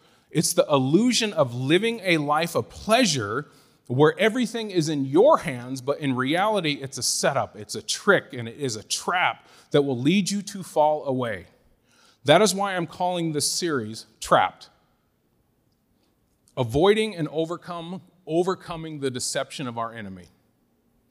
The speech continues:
Is we need to learn as Christians how to recognize the deception and the traps of the enemy.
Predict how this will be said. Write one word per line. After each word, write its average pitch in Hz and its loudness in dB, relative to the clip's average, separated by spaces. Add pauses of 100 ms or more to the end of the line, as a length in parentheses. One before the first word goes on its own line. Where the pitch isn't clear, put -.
(580)
Is 107 -8
we 160 0
need 262 2
to 226 6
learn 185 0
as 139 -4
Christians 147 -6
how 156 -6 (340)
to 117 -6
recognize 165 -4
the 135 -4
deception 160 -8
and 131 -4
the 110 -10
traps 156 -8
of 165 -10
the 147 -12
enemy. 117 -10